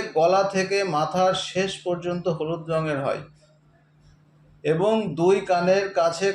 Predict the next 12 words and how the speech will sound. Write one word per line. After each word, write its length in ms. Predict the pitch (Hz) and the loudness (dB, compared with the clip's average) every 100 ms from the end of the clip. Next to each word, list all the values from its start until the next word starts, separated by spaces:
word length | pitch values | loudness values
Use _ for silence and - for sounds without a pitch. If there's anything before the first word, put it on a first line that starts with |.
| 165 | 0
কমলা 340 | 160 170 180 | -2 0 2
রঙের 380 | 175 170 175 196 226 226 - - _ _ 147 | 4 2 2 0 -2 -10 -18 -20 _ _ 2
গোল 200 | 175 180 | 4 4
স্পট 360 | 170 - 185 190 190 | 0 0 2 2 0
থাকে 320 | 170 - 123 110 - - - _ _ _ _ _ - - _ _ _ - | -2 -2 -2 -10 -16 -20 -20 _ _ _ _ _ -20 -20 _ _ _ 0
ও 160 | 170 208 220 - | 2 4 2 2
এদের 240 | 175 196 208 - | 0 2 0 0
চোখ 160 | 180 190 180 | 2 2 2
দুটি 240 | 190 190 220 196 | -2 -2 -2 0
লাল 200 | 165 170 175 | 2 2 4
রঙের 300 | 175 185 185 | 4 4 2
হবে, 300 | 160 147 120 | 2 -2 -2